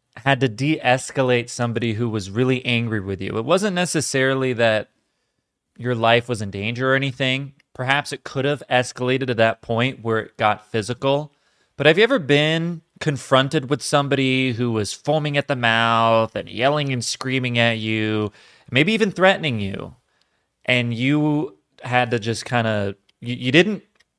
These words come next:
meet force with force, but rather you were able to de-escalate the situation, you were able to walk away,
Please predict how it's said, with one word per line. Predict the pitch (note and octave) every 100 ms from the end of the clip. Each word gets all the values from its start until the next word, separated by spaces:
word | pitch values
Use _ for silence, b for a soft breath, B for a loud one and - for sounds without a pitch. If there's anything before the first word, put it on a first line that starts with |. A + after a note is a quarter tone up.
| _ _ _
meet | - B2 C#3+ E3
force | - D3+ D3+ - -
with | B2+ -
force, | - F#3 C3 A#2 - - _ _ _ _ -
but | A#2 G#2+
rather | C#3 D#3 C#3+
you | A#2+ C3
were | C3 C3
able | B2 B2+ B2+
to | A2+
de-escalate | G#2 D#3 C#3+ C#3+ - C#3 C3+ C3+
the | B2
situation, | - A#2+ B2+ A2+ A#2 A2+ - A2+ A2
you | G2+
were | G#2
able | A2 A2
to | G#2
walk | G2+ B2 C3+ C3
away, | B2 A2+ A2 A2 A2 G#2+